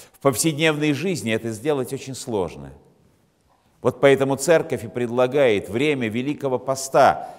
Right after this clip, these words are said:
и как бы обращается ко всем людям: остановитесь, задумайтесь, помолчите.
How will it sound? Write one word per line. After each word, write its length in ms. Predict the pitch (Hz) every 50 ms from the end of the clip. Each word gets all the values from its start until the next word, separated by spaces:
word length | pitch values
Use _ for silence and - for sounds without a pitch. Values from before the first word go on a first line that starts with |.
| -
и 60 | 123 -
как 200 | 147 151 143 120
бы 80 | 135
обращается 800 | 147 123 135 147 143 - - - 175 156 143 135 127 - - 135
ко 160 | - - 139
всем 380 | 135 - - - 160 147 135 139
людям: 360 | 147 151 123 92 101 92 80 - - - - -
остановитесь, 800 | 104 107 - - - 139 143 151 156 151 139 107 - 85 82 76
задумайтесь, 920 | 76 110 123 123 123 143 123 107 82 73 - - - - - - - _ _ _ _ _ _ _ _ _ _ _ _ _ _ _
помолчите. 760 | - 135 123 131 139 135 - - - - 131 - - - 80